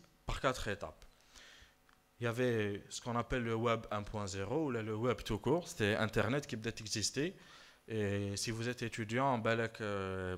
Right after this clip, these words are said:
بالك ما لحقتوش عليها, carrément, puisque c'était les années quatre-vingt-dix. Donc le web,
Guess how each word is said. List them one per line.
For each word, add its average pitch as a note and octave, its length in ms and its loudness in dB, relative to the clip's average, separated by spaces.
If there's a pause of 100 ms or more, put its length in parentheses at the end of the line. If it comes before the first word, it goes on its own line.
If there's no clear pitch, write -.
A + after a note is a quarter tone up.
بالك A2 360 0
ما A2+ 60 0
لحقتوش - 380 -4
عليها, G2 480 -2
carrément, G2+ 360 0
puisque - 260 -2
c'était G#2 360 -6
les A2 160 -4
années G#2+ 140 -4
quatre-vingt-dix. G2+ 840 -2 (560)
Donc A#2+ 200 -2
le A#2 120 4
web, E3+ 260 8